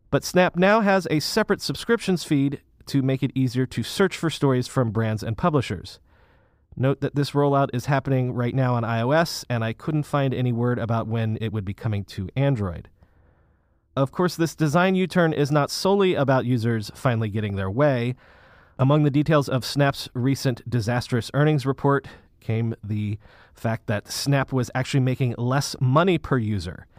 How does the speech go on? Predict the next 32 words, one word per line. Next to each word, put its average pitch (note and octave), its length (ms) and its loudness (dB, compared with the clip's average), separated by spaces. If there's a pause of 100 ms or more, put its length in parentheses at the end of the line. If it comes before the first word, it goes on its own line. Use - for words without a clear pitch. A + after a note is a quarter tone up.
(480)
So G#2+ 220 -4
the G#2+ 100 -2
redesign B2+ 560 2
wasn't A#2+ 300 0
just A2+ 260 -4
irking E3+ 300 2
people, D#3+ 460 2
it C3+ 100 0
was B2+ 260 -2
actually C#3 280 0
making C3+ 280 2
it A2 120 -4
harder B2+ 220 0
for B2 120 -4
brands A#2+ 320 -2
to A#2+ 120 -4
advertise A#2+ 540 0
on A2 180 -4
Snapchat G#2+ 560 -4
as G#2 160 -4
well. A#2+ 460 0 (960)
But - 120 -6
let's - 240 -2
just G#3 240 0
say E3+ 300 2
the D3+ 220 2
redesign C#3+ 640 2
was C3 240 0
a B2 100 0
washout A#2+ 400 0
for - 200 -8
everybody. A#2 580 0